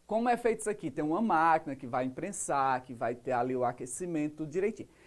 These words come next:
Quando ele é feito de forma manual, esse papel aqui de acetato, ele é acrescentado o quê, ó?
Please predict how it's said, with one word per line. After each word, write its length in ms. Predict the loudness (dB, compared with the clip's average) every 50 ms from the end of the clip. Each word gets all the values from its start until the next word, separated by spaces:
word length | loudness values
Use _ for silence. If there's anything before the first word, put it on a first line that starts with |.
| -20 -20 -20 _ _
Quando 240 | 6 8 8 8 8
ele 140 | 8 8
é 40 | 6
feito 320 | 4 2 -2 -4 -4 -6 -8
de 140 | -8 -8
forma 340 | -6 -2 -2 -2 0 -2 -4
manual, 1040 | -4 -2 0 0 2 2 2 2 2 4 4 6 8 10 10 10 10 8 6 0 -6 -16 _ _ _ _ _ 6
esse 400 | 10 10 10 10 8 4 -2 -4
papel 460 | 0 4 4 4 4 4 4 4 6
aqui 240 | 6 4 4 0 -4
de 140 | 0 2 4
acetato, 1080 | 4 4 2 0 -4 -4 -4 0 4 8 8 10 8 8 6 0 -4 -6 -6 -6 -8 -12 -20 _ _ _ _ -6
ele 180 | -4 -2 2
é 20 | 2
acrescentado 800 | 2 2 0 -4 -6 -6 -6 -6 -8 -2 0 0 0 0 0 -6
o 20 |
quê, 220 | -8 -6 -4 -2
ó? 200 | -2 -2 -4 -6